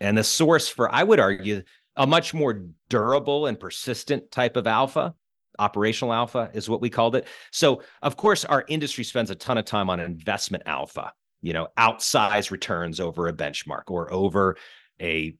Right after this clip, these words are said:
a beta or an average or a mean. But in today's competitive and efficient market where data is ubiquitous everywhere, it's, it's really hard. This is to your question earlier about starting up a new fund now.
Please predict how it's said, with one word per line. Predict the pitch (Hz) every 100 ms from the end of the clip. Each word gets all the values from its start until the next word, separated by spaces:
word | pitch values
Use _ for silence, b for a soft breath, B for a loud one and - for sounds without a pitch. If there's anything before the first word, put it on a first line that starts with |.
| _
a | 92
beta | 87 82 87 80 69 67
or | 92 82
an | 80
average | 80 85 80 82 85
or | 78
a |
mean. | 82 92 82 69 B B B B -
But | 131
in | 135
today's | 135 165 185 196 180 -
competitive | 147 143 151 135 117
and | 110
efficient | 98 - 123 - 95 - _ _
market | 98 127 147 - 92 90 _
where | 107 104 101 101 95 _ _
data | 120 143 143
is | 104
ubiquitous | 98 120 135 95 78 - -
everywhere, | 151 139 101
it's, | 107 165 - B B
it's | 165 -
really | 127 147 226 226
hard. | 151 147 143 101
This | 147
is | 139 113 -
to | 165
your | 135
question | 104 156 139 -
earlier | 120 131 104
about | 92 92
starting | - 127 107 101
up | 98
a | 87
new | 95 98 87 - _ _
fund | 123 160
now. | 101 73